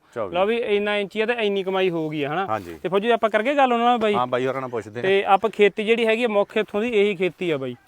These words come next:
Speaker 1: ਹਾਂਜੀ, ਇਸ ਟਾਈਮ ਆਪਾਂ ਖੜੇ ਆ ਬਾਈ ਹੁਸ਼ਿਆਰਪੁਰ,
Speaker 2: ਹੁਸ਼ਿਆਰਪੁਰ।
Speaker 1: ਗੜਦੀਵਾਲ।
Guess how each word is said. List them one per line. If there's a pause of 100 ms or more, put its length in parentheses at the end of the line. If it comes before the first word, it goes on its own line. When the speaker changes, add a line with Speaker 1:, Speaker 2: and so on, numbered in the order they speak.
(120)
Speaker 1:
ਹਾਂਜੀ,
ਇਸ
ਟਾਈਮ
ਆਪਾਂ
ਖੜੇ
ਆ
ਬਾਈ
ਹੁਸ਼ਿਆਰਪੁਰ,
Speaker 2:
ਹੁਸ਼ਿਆਰਪੁਰ।
Speaker 1:
ਗੜਦੀਵਾਲ।